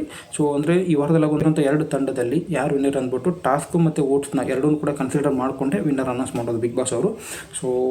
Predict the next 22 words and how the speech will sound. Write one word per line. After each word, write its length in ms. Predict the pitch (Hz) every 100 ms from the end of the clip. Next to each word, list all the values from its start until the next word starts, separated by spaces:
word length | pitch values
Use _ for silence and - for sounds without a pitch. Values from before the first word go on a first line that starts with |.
| 127 127
ಬೇಗ 160 | 156
ಬೇಗ 200 | 156 143
ಹೋಗಿ 240 | 139 135 131
ವೋಟ್ 280 | 127 151 147
ಮಾಡಿ 220 | 151 165
ಗೈಸ್. 200 | 151 147
ಅದಾದ್ಮೇಲೆ 420 | 139 156 151 165
ಅಂದ್ರೆ 220 | 165 143
ನಿನ್ನೆ 200 | 147 151
ಒಂದು 160 | 165 139
ಎಪಿಸೋಡಲ್ಲಿ 500 | 139 175 180 165 165
ಯಾವ್ದಂತಂತ 520 | 147 151 143 143 139
ನೋಡಿದ್ರೆ 460 | 131 131 139 120 139
ಅಂದ್ರೆ 680 | 185 156 139 139 131 123
ತುಂಬ 280 | 123 139 143
ಅಂದ್ರೆ 180 | 127 143
ತುಂಬ 220 | 139 131
ಸ್ವಲ್ಪ 200 | 135 131
ರೇಗ್ 320 | 123 123 139 151
ಆಡ್ಬಿಡ್ತಾರೆ 420 | 143 143 131 127
ಚೈತ್ರ 360 | - 127 -
ಅವರು. 280 | 123 123 180